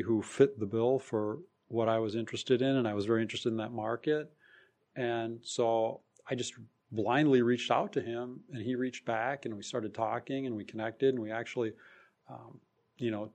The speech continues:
worked together, you know, via, like, Zoom conferences and phone calls for, for, I think, four months on this project before we actually got in the same room together. And we ended up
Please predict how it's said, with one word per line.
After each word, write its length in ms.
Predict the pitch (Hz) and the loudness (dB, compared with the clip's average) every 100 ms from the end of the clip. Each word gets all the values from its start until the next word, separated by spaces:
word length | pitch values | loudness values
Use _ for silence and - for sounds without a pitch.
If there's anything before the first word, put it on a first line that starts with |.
| - | -4
worked 320 | 117 139 139 | 8 8 8
together, 640 | - 123 120 135 123 120 117 143 | 0 8 10 12 10 8 4 -2
you 120 | 110 | -4
know, 280 | 104 107 104 | -2 -4 0
via, 280 | 110 107 107 | 2 2 0
like, 180 | 104 90 | -4 -4
Zoom 380 | 98 123 123 | 0 2 2
conferences 800 | 120 120 113 110 120 - 120 113 | 0 0 0 -2 -6 -2 0 0
and 160 | 104 - | -4 2
phone 200 | 120 131 | 2 2
calls 340 | - 107 110 - | 0 0 -2 -4
for, 260 | 113 104 - _ _ _ _ | -6 -6 -10 _ _ _ _
for, 180 | - 113 - | -6 -4 -4
I 20 | |
think, 220 | - 123 - - - | -4 -6 -8 -10 0
four 220 | 117 123 | 2 2
months 320 | 120 139 - | 0 -2 -4
on 100 | 131 | -4
this 120 | 107 | -4
project 360 | - 110 104 107 | -2 -2 -2 -6
before 240 | 113 120 | 0 2
we 100 | 113 | 4
actually 300 | 113 113 117 | 2 2 0
got 180 | 110 113 | 2 0
in 60 | 123 | -2
the 140 | - 117 | -4 -4
same 140 | 110 | -2
room 220 | 120 139 | -2 -2
together. 280 | 123 110 107 | -2 -2 -2
And 80 | 104 | -6
we 100 | 107 | -6
ended 180 | 113 | -4
up 120 | 110 | -4